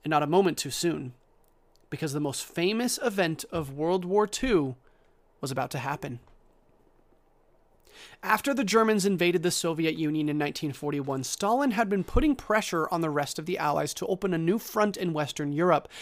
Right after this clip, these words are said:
to take some heat off his back. In response, the Allies had attacked North Africa and Sicily,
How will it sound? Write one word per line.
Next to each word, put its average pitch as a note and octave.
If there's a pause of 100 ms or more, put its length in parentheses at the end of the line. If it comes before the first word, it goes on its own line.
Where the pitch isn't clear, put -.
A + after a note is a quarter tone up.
(160)
to -
take F3+
some D3+
heat -
off C#3+
his C3
back. B2+ (960)
In F3
response, F3+
the F3+
Allies G3
had G3
attacked D#3
North D#3+
Africa E3+
and D3
Sicily, D3